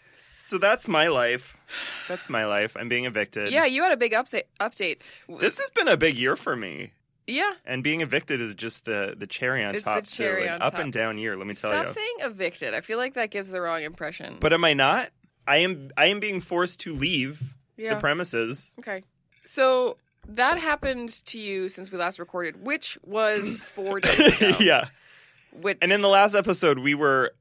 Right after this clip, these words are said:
Speaker 1: uh, commenting, not complaining about having seen a lot of each other in the past week.
Speaker 2: Commenting.
Speaker 1: Commenting.
Speaker 2: <laughs>
Speaker 1: This is the fourth time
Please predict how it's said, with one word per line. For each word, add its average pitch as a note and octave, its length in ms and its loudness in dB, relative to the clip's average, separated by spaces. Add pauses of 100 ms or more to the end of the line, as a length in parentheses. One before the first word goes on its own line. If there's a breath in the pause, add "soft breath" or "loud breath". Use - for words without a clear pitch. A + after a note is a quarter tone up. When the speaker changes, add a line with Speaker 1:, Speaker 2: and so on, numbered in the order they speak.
Speaker 1:
uh, B2 320 4 (120)
commenting, F#3 840 0
not F#3+ 260 2
complaining D#3 840 0 (400)
about A#2+ 240 2
having A#2 300 -2
seen G2+ 460 -10 (100)
a G2 40 -6
lot G2 240 -6
of G2 80 -10
each G2 140 -10
other G#2 200 -2
in A2 60 -10
the A2 60 -10
past G#2 320 -6
week. G#2 340 -12
Speaker 2:
Commenting. G#3 600 -4 (180)
Speaker 1:
Commenting. A2+ 840 -4
Speaker 2:
<laughs> - 840 -20
Speaker 1:
This D3 180 -2
is F3+ 140 -2
the F3 120 -4
fourth - 1200 -6
time A#3 500 -6